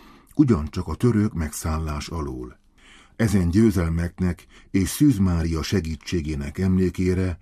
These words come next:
a Szent Pápa az egész egyház számára ünnepet rendelt, Szűz Mária szent nevének tiszteletére, valamint Rómában Trajanus fóruma mellett emléktemplomot szentelt,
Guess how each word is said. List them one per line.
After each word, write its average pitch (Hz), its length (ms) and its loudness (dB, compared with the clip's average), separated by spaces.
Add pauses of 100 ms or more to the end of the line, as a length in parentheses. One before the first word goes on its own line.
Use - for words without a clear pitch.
(200)
a 76 80 -10
Szent 73 360 -2
Pápa 85 500 -2 (380)
az 95 160 -6
egész 101 360 0
egyház 85 420 -4
számára 82 580 -4
ünnepet 78 560 -2
rendelt, 87 640 -2 (440)
Szűz 143 280 2
Mária 92 520 2
szent 87 400 -2
nevének 76 520 -4
tiszteletére, 95 1000 -2 (260)
valamint 107 500 4
Rómában 85 800 0 (160)
Trajanus 82 580 -2
fóruma 87 480 0
mellett 92 600 -4
emléktemplomot 78 1000 -2
szentelt, 92 680 -4